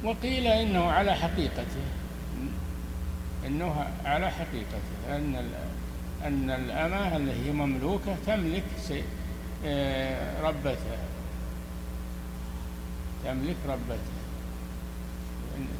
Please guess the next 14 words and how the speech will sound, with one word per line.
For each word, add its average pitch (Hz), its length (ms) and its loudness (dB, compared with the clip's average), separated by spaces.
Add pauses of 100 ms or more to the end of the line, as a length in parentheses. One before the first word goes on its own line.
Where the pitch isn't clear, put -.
تملك 151 320 2 (180)
أمها، 135 380 0 (2500)
أن 131 200 0
تلد 151 300 2
الأمة 170 640 4
ربتها، 131 560 2 (1400)
إنه 180 240 4
يكثر 165 440 2
التسري 139 840 0
في 113 120 0
آخر 127 260 2
الزمان، 123 600 0 (920)
وتلد 147 420 2 (720)
السرية 139 760 0